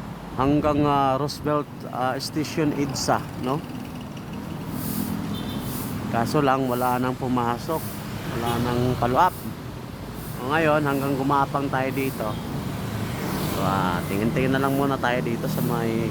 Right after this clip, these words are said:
gilid, no? Sa harap. Makikita natin, laki ng matangke. Hindi ko alam kung anong merong laman dyan o anong me-, anong laman meron dyan.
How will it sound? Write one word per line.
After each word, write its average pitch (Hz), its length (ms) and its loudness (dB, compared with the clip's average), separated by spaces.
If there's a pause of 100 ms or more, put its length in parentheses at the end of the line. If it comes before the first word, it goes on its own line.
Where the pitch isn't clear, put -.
gilid, 120 400 2
no? 139 160 2 (160)
Sa 139 160 4
harap. 135 160 2 (720)
Makikita 147 320 0
natin, 143 400 2
laki 135 160 2
ng 143 240 4
matangke. 135 400 2
Hindi - 640 2
ko 143 160 2
alam 151 240 4
kung 139 160 0
anong 143 240 2
merong 143 320 2
laman 143 320 2
dyan 135 160 2
o 123 120 2
anong 139 280 2
me-, 135 160 0 (280)
anong 143 280 4
laman 139 280 4
meron 127 380 2
dyan. 117 180 0